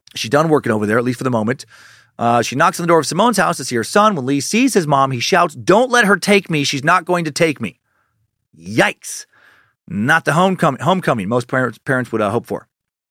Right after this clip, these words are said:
Well, Una does take Lee. Simone can't legally stop her, and he'll never live with Simone again. His unstable shitstorm of a childhood continues. By the spring of nineteen ninety-eight, Lee is living with other children in a student boarding house now back in Saint Anne Parish.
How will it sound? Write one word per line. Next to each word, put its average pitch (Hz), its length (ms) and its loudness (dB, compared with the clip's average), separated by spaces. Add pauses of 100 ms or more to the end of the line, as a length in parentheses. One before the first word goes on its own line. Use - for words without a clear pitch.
(160)
Well, 123 160 -2
Una 185 140 4
does 175 320 4
take 127 240 -2
Lee. 101 180 -6
Simone 139 320 -2
can't 135 300 -4
legally 120 240 0
stop 95 280 -2
her, - 160 -12 (420)
and 123 100 -2
he'll 139 100 0
never 143 300 2
live 131 160 2
with 123 100 0
Simone 117 220 -2
again. 98 280 -6 (300)
His - 220 -6
unstable 151 520 2
shitstorm 147 520 0
of 117 80 -4
a 110 40 -8
childhood 120 360 0
continues. 98 500 -8 (800)
By 123 80 2
the 127 60 0
spring 180 180 0
of 180 60 2
nineteen 160 200 0
ninety-eight, 147 440 2
Lee 151 160 2
is 160 100 2
living 143 220 2
with 127 120 0
other 143 200 0
children 139 340 2
in 120 80 -6
a 110 60 -4
student 135 380 -2
boarding 156 280 4
house 98 280 -4
now 87 160 -6
back 113 220 -2
in 101 60 -10
Saint 123 220 -4
Anne 113 120 -2
Parish. 107 400 -4